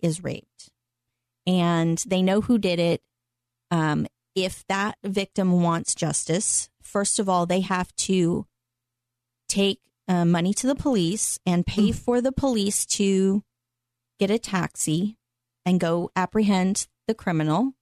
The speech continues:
Speaker 1: And then they have to pay for the jail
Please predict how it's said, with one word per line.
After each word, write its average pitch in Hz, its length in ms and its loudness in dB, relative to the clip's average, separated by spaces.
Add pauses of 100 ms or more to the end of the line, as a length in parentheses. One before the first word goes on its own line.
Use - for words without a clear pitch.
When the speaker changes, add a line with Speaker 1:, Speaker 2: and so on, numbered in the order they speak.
(480)
Speaker 1:
And 202 160 4
then 220 160 2
they 269 120 4
have 277 200 2
to 302 80 0
pay 285 340 0
for 240 680 2 (120)
the 208 360 0
jail 190 640 2